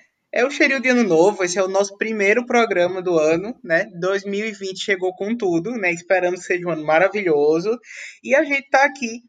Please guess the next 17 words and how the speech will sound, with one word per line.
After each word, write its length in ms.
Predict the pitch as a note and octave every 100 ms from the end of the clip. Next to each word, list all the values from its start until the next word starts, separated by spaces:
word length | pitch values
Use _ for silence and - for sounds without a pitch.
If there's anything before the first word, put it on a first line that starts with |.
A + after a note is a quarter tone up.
| _
né? 260 | G3 F#3 G#3 - _ B3
Mais 360 | F3+ G3 A3 A#3
uma 120 | A3+
vez 240 | G#3 G#3
trazendo 380 | - G3+ G3+ F#3+
conteúdo 540 | G3 G3 G3 F#3+ G#3
pra 160 | G#3 F#3+
vocês 560 | F#3 F#3 - E3+ F#3 G3
e 20 |
fazendo 300 | C4 B3+ B3
o 40 |
que 100 | -
a 20 |
gente 200 | B3+ B3 -
pode, 320 | G#3+ F#3+ G3 A#3+ _ F3+
né, 140 | F3
pra 280 | F3+ F3+